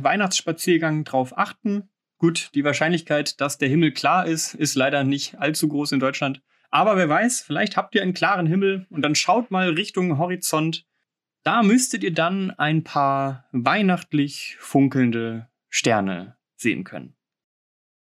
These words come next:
Das war die letzte Folge Allwissen zweitausenddreiundzwanzig. Wir wünschen euch frohe Festtage und einen guten Rutsch ins neue Jahr. Da werden wir uns in der ersten Folge noch mal kurz anschauen,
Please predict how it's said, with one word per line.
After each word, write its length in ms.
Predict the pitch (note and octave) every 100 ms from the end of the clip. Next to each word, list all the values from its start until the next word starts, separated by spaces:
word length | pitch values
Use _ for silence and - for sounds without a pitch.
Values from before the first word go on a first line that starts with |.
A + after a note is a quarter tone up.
| _ _ _ _ _ _ _ _ _ _ _ _
Das 200 | A#3+ B3
war 420 | F#3+ F3 F#3 F3+ - _ -
die 360 | D3 C#3+ C3 B2+ -
letzte 380 | F#3+ - -
Folge 540 | E3+ D3+ C#3 C#3 C#3+ D3+
Allwissen 680 | B2+ B2+ B2 A#2 A#2+ A#2+ A#2 _
zweitausenddreiundzwanzig. 1500 | - A#2+ A#2 A#2 A2+ A2+ - - G#2+ B2 C3 G2+ F#2 - - _ _ _ _ -
Wir 80 | C#3
wünschen 300 | B3 C4+ F#3
euch 520 | F3 F#3 - - - _
frohe 300 | - A#3 B3+
Festtage 840 | - G3 - - F3+ F3 F3 F3+ - -
und 240 | D3+ D3
einen 360 | C#3 C3+ C3 B2+
guten 260 | G#3 A3+ F3+
Rutsch 460 | D3 C#3 - - -
ins 400 | C#3+ C3+ B2+ -
neue 280 | C3 B2+ C#3+
Jahr. 320 | D#3 F2+ - _ _ _ _ _ _ _
Da 300 | - F#3 A#3+
werden 200 | F#3 G#3
wir 60 | G3
uns 120 | F#3+
in 60 | F3
der 100 | D3+
ersten 280 | G#3+ - _
Folge 360 | - G#3+ G3+
noch 80 | F#3+
mal 120 | F3+
kurz 360 | F3 - B3+ -
anschauen, 640 | F3+ A#3 - F3+ F3 F3+